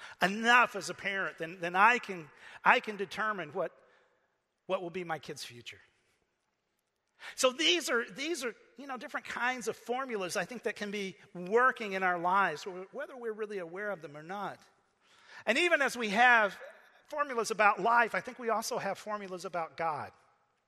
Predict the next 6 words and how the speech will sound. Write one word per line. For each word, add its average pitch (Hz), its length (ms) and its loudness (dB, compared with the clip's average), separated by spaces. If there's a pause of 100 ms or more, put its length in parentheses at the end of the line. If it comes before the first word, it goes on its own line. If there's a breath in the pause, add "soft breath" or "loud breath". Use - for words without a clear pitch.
(1800 loud breath)
And 262 140 4
for 254 100 4
many 302 300 0
people, 233 360 -2
I 208 140 6
think 226 240 -8